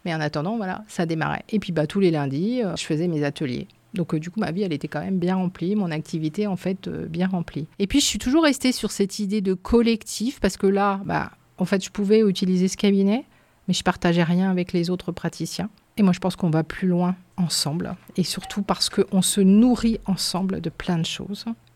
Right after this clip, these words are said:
Et j'ai trouvé sur les réseaux sociaux un cabinet qui se montait dans, dans la ville d'à côté, en fait, de, de chez moi.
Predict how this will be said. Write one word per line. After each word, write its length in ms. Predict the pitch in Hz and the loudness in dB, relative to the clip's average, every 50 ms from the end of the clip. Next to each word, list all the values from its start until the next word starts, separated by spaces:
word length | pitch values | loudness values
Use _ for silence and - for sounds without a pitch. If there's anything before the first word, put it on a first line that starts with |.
| _ - | _ -6
Et 140 | 180 165 151 | -2 -2 0
j'ai 120 | 143 147 | 0 -2
trouvé 180 | 147 - - 175 | -2 -2 -4 -4
sur 160 | - - 170 | -2 -2 -2
les 80 | 151 | 0
réseaux 240 | 143 143 147 151 170 | 2 0 0 0 -2
sociaux 380 | 160 - - 151 - - 175 170 | -4 -2 -4 -6 -4 -2 -2 -2
un 100 | 165 165 | -2 0
cabinet 420 | 160 - 175 170 170 165 165 180 | 0 2 2 2 2 2 2 0
qui 140 | 180 - 180 | 0 -2 -4
se 180 | 175 - - 170 | -6 -4 -2 0
montait 640 | 156 151 151 151 - - 156 156 175 208 240 247 220 - | 2 2 2 2 2 2 0 2 2 0 -2 -4 -4 -4
dans, 540 | 151 147 147 151 151 147 156 156 156 160 160 | -4 -2 -2 -2 -4 -4 -6 -6 -6 -6 -6
dans 380 | 156 156 160 165 170 170 165 | -6 -6 -8 -8 -6 -6 -2
la 100 | 156 156 | 0 2
ville 160 | 151 156 165 180 | 2 2 4 4
d'à 120 | 170 147 | 2 2
côté, 300 | - 160 151 - 180 170 | 0 -2 -2 -2 -2 -2
en 60 | 151 | -2
fait, 180 | 147 - 170 160 | -2 -4 -4 -6
de, 260 | 160 - - 185 170 | -6 -6 -8 -8 -6
de 120 | 160 165 | -6 -4
chez 200 | 160 - - - | -4 -4 -2 -2
moi. 260 | 151 151 156 185 226 | -2 -2 -2 -2 -4